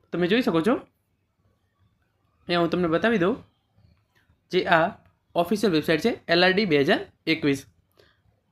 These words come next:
આપણે વેબસાઇટ પર આવી ગઈ છે, લોકરક્ષક ભરતી બોર્ડ, એની આ ઓફિશિયલ વેબસાઇટ છે, એના પર આવી ગઈ છે અને તમે જોઈ શકો છો, તારીખ બાર ત્રણ બે હજાર પચીસના રોજ આ ઇન્ફોર્મેશન જે છે એ આપવામાં આવેલી છે.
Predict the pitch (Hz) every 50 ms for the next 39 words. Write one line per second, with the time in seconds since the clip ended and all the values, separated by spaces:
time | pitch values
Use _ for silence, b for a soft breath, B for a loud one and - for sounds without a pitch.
0 | _ _ _ _ - 143 147 156 156 147 143 - 185 175 190 190 185 190 190 185
1 | 202 190 226 214 180 151 160 175 180 170 160 - - 156 - 139 135 - 170 165
2 | 180 208 220 - - 151 156 160 151 147 139 - 185 185 - 175 151 147 143 -
3 | 156 151 151 151 147 151 151 190 185 185 185 185 202 196 - 190 165 151 151 151
4 | 156 156 151 202 226 220 180 160 160 214 277 - - _ _ _ _ _ _ _
5 | _ _ _ _ _ _ _ _ _ 165 160 165 190 - - - - 151 160 175
6 | 208 214 208 - 185 175 170 160 156 156 165 156 - 151 151 190 185 - 196 160
7 | 156 160 151 - 165 160 156 147 135 180 175 180 180 190 170 151 143 139 165 147
8 | 185 185 147 - - 156 151 143 131 135 156 151 - 151